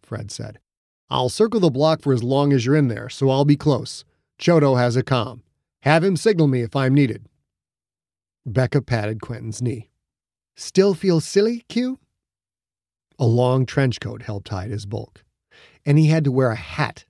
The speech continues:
for High One's sake. "I feel utterly ridiculous," he said. Becca slid sunglasses on his face. "You look good," she said. "All tall, dark, and mysterious." He huffed.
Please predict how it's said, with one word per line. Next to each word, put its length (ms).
for 160
High 180
One's 240
sake. 380
"I 80
feel 340
utterly 460
ridiculous," 960
he 160
said. 340
Becca 340
slid 320
sunglasses 640
on 140
his 160
face. 440
"You 140
look 220
good," 340
she 160
said. 300
"All 220
tall, 360
dark, 380
and 100
mysterious." 800
He 160
huffed. 400